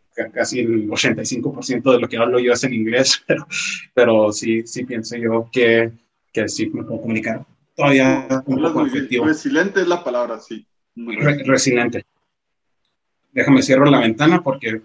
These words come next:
Speaker 1: por primera vez en mucho tiempo está lloviendo en Nuevo México.
Speaker 2: Órale, qué chido. Entonces, ¿tú de qué parte, en qué parte de Nuevo México estás, estás viviendo ahorita?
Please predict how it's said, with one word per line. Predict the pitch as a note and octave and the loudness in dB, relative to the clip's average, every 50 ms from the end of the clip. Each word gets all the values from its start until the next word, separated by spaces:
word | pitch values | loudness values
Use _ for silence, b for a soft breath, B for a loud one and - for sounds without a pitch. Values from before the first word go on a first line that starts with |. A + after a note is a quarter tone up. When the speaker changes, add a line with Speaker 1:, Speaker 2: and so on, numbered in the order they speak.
| _ _ | _ _
Speaker 1:
por | B2 B2 - | 0 0 0
primera | - A#2 A#2 B2+ C3 C3+ C#3 | -2 -2 0 2 4 4 4
vez | C#3 C3 - | 4 6 6
en | C3+ C3+ | 6 6
mucho | C3+ C3 - - | 6 4 0 -2
tiempo | - - C#3+ C3 C#3+ | 0 2 2 2 2
está | C#3+ - D3 C#3+ | 0 0 2 4
lloviendo | C#3 C#3 C#3 C3 C3 C3 C3 C3+ | 6 6 8 8 6 6 6 6
en | C3 B2+ B2+ - | 6 4 2 -2
Nuevo | A#2+ A#2+ A#2+ A#2 | -6 -6 -4 -4
México. | A#2+ A#2+ - - - - - - - _ - - - - _ _ _ _ _ _ _ _ _ _ _ - | -6 -8 -8 -10 -10 -8 -10 -10 -10 _ -18 -20 -20 -20 _ _ _ _ _ _ _ _ _ _ _ -18
Speaker 2:
Órale, | - G#3 G#2 A#2+ C3+ C3 - B2 | -14 -14 -12 -10 -10 -10 -10 -10
qué | B2 A2 | -12 -10
chido. | - B2+ B2+ A#2+ C3+ | -8 -6 -6 -6 -6
Entonces, | - - D#3+ E3 D#3+ b b b b b b b b b _ _ | -4 -4 -4 -4 -4 b b b b b b b b b _ _
¿tú | - E3+ F#3+ G3+ G3 - - | 0 2 2 2 2 0 0
de | D#3+ D#3+ D#3+ | 0 0 2
qué | F3 F3+ | 0 0
parte, | - - G3+ F#3 F#3+ - G#3+ G#3+ G3 | 2 2 2 2 2 4 4 4 6
en | E3 D#3 D3+ C#3+ | 4 4 2 2
qué | C#3 E3+ | -2 -4
parte | E3+ G3 F#3+ F#3+ - G#3 | -4 -4 -6 -2 0 0
de | G3 | 2
Nuevo | F3+ D#3+ D3 | 2 2 2
México | D3 D3+ D#3+ F#3 - - E3 | 2 0 -2 -2 -4 -6 -6
estás, | D#3 - D3+ D3+ D#3 D#3 E3 C#3 C3 | -4 -2 -2 -2 -2 -2 -4 -8 -10
estás | C3 - - C#3 C3+ C#3 | -12 -4 -2 -2 2 4
viviendo | D#3 D3+ D#3 D#3+ D#3 E3 | 4 6 6 4 4 4
ahorita? | D#3 D#3 D3 - - - G#3+ - | 2 2 0 -2 -6 -10 -14 -14